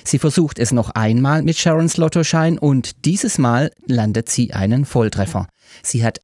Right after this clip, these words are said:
eine Million Dollar gewonnen. Fragen Sie mich nicht, wie das technisch zugegangen sein kann. Auf jeden Fall hat sich jetzt ein Gericht damit auseinandersetzen müssen. Der Richter meinte schließlich, eine Million Dollar war nicht einfach ein gefundenes Geld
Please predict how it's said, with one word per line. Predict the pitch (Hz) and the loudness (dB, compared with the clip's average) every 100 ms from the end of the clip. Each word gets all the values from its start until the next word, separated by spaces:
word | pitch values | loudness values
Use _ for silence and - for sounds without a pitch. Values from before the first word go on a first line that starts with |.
| - | -4
eine | 127 147 160 | 0 2 2
Million | 151 131 113 110 120 | 2 2 2 2 0
Dollar | 117 104 98 98 | 0 -2 0 -2
gewonnen. | 101 98 98 92 95 _ _ _ _ - - - _ | -2 -2 -2 -2 -6 _ _ _ _ -20 -20 -20 _
Fragen | - - 120 127 | -10 -2 0 0
Sie | 139 120 | 0 0
mich | 110 | 0
nicht, | 135 127 - | 0 0 -2
wie | 120 | 0
das | 117 - | 0 -2
technisch | - 110 - 113 - | -4 -4 -2 -4 -2
zugegangen | 156 156 143 110 110 | -2 0 0 0 0
sein | 110 98 | 0 -2
kann. | 101 107 95 - _ - - | -2 -2 -2 -6 _ -20 -4
Auf | - 135 123 131 | 0 0 0 0
jeden | 180 208 | 0 0
Fall | 170 165 156 | 0 2 2
hat | 156 - | 2 0
sich | 143 | -2
jetzt | 139 - 135 | -2 -2 0
ein | 156 | 0
Gericht | 175 147 - 110 | 0 -2 -2 -2
damit | 107 104 | -2 0
auseinandersetzen | 110 107 107 104 104 113 104 107 101 | -2 0 0 0 0 -2 -2 -2 0
müssen. | 98 101 - _ _ - - - - | -2 -6 -8 _ _ -20 -20 -20 -4
Der | 139 147 | 0 0
Richter | - 180 | 0 0
meinte | 165 180 170 | 2 2 0
schließlich, | 180 165 - 156 - _ 123 | 0 0 0 -4 -6 _ -2
eine | 135 208 185 | 0 2 2
Million | 151 139 131 | 2 2 2
Dollar | 120 131 143 123 | 2 2 2 2
war | 117 123 | 2 2
nicht | 147 - | 0 -4
einfach | 113 107 - 120 | -2 -2 -2 -4
ein | 131 147 | -2 0
gefundenes | 156 - 110 104 120 139 - | 0 -2 -2 0 0 -2 -2
Geld | 98 95 - | -4 -6 -14